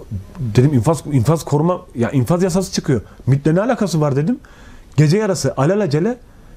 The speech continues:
biz içeriden çıkmayalım diye mit kanunu o infaz yasasından yararlandırılmadı.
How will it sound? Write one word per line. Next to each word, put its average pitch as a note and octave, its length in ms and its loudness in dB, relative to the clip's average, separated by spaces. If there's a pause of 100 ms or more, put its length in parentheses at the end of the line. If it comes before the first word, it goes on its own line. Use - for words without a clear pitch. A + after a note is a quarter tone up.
(160)
biz D#3+ 280 0
içeriden F3+ 380 0
çıkmayalım F3+ 520 0
diye G#3 200 0 (560)
mit F#3+ 240 2
kanunu F3+ 500 0 (100)
o F3 120 0
infaz F#3 320 0
yasasından F3+ 400 0
yararlandırılmadı. F3 840 0